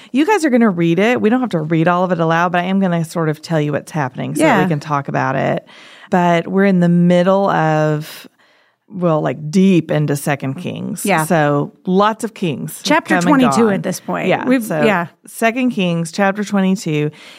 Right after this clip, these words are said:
Speaker 1: And the king at this point is Josiah.
Speaker 2: Mm-hmm.
Speaker 1: And his high priest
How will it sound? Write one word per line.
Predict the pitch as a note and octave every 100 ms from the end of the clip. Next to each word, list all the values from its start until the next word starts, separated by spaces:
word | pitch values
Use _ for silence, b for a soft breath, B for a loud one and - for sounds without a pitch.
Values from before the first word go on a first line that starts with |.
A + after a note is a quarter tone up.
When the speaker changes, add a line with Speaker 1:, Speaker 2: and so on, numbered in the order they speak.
| B
Speaker 1:
And | F#3+ F3+ F3+ E3+
the | E3+ E3+
king | - - D#4 C#4 F3+ F#3
at | F3+
this | F3 D#3+
point | - E3 D3 D3+ -
is | D#3+ D#3
Josiah. | E3 D3+ D3 A#2 F2+ - F#3 -
Speaker 2:
Mm-hmm. | G3 F3+ A3 B B -
Speaker 1:
And | F3+ E3+ E3+ D#3+ D#3 -
his | G3 F#3 G3+ F3+ F3
high | G#3 F#3+ G#3 C4
priest | - G#3+ F3 D#3 F3 - -